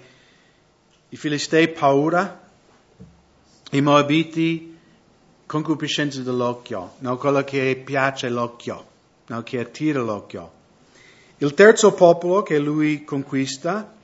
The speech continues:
sono gli Assiri. Di nuovo gli Assiri, eh, diciamo un popolo che esiste dall'antichità. Damasco di nuovo è la città più antica che è continuamente abitata.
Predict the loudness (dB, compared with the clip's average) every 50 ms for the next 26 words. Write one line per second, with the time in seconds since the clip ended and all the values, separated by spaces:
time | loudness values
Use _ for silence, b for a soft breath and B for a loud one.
0 | b b b b b b -8 -6 -4 -2 -2 -2 0 0 0 -2 -2 -2 -4 -4
1 | -4 -2 -2 -2 -2 -2 -2 -2 -4 -4 -6 -10 -16 -20 _ _ _ _ _ _
2 | _ _ _ _ _ _ _ _ _ _ _ _ _ _ _ _ _ _ _ -20
3 | _ -6 -4 -2 0 4 6 6 6 6 4 2 2 2 0 -2 -2 0 2 2
4 | 2 2 0 0 -2 -4 B B B B B B B B B B B B B B
5 | _ _ _ -12 -8 -4 -4 -2 -2 -2 -4 -6 -6 -6 -4 -2 -2 -2 -2 -4
6 | -2 0 -2 0 0 -4 -4 -4 -4 -4 -4 -4 -4 -6 -6 -6 -6 -6 -6 -8
7 | -4 -2 0 0 2 2 0 0 -2 -4 -6 -10 -8 -6 -6 -6 -4 0 2 2
8 | 4 2 2 0 -4 -6 -6 -4 -2 0 0 0 0 -2 -6 -6 -6 -4 -2 -2
9 | -2 0 0 0 0 0 0 -2 -2 -2 -2 0 -2 -2 -2 -4 -8 -12 -14 -14
10 | -14 -10 -10 -10 -10 -8 -6 -6 -6 -6 -6 -6 -6 -8 -8 -6 -10 -12 -10 -10
11 | -10 -10 -8 -8 -8 -6 -6 -4 -4 -4 -6 -6 -8 -8 -6 -6 -6 -6 -6 -8
12 | -8 -4 -2 0 0 0 -2 -4 -4 -2 -2 -4 -6 -10